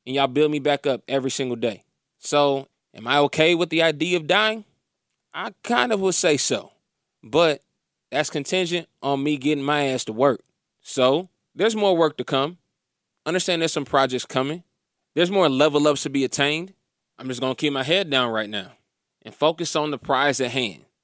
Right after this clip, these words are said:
And truthfully, I didn't know how long this episode was gonna be.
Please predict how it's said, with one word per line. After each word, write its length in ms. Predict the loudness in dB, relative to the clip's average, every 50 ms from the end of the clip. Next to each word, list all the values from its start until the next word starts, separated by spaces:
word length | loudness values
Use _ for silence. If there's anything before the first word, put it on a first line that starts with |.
| _ _ _ _ _ -18
And 100 | -14 -6
truthfully, 480 | -2 -2 -2 0 -2 -2 -2 -4 -6 -8 _ -2
I 140 | 0 2 2
didn't 100 | 2 0
know 80 | 0 0
how 160 | 2 2 2
long 220 | 2 0 -2 -2
this 120 | -2 -2 -2
episode 340 | -2 -2 -2 -2 -2 0
was 120 | 0 -2 -2
gonna 220 | -2 -2 -2 0
be. 280 | 0 0 0 0 -4